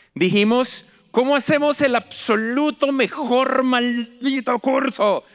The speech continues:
del lenguaje más especial que existe en el mundo?". Y dijimos, "¿Qué tal si más que hacer un curso de Java,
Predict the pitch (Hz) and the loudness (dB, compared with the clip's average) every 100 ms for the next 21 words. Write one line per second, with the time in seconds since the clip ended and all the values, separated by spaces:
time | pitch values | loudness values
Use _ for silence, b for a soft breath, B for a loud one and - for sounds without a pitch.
0 | B B 202 226 220 214 196 214 220 214 | B B 2 2 2 2 0 2 2 2
1 | 240 226 226 - - - _ _ _ - | 0 2 0 -2 -10 -14 _ _ _ -10
2 | 180 123 - 80 - b b 247 202 - | -6 -6 -4 -6 -10 b b -2 0 0
3 | 277 - 269 247 226 254 311 247 135 - | 0 2 2 2 2 2 2 2 0 -2
4 | - _ _ b b b b _ _ _ | -14 _ _ b b b b _ _ _
5 | _ _ _ _ _ - - 175 170 160 | _ _ _ _ _ -18 -4 0 0 0
6 | 156 170 180 - - _ _ b b b | 0 0 -2 -8 -18 _ _ b b b
7 | - 214 208 262 285 277 262 254 - 240 | -4 -2 2 0 0 0 2 0 0 0
8 | 214 214 208 208 180 196 120 147 113 - | 2 0 0 -2 0 0 2 2 0 -6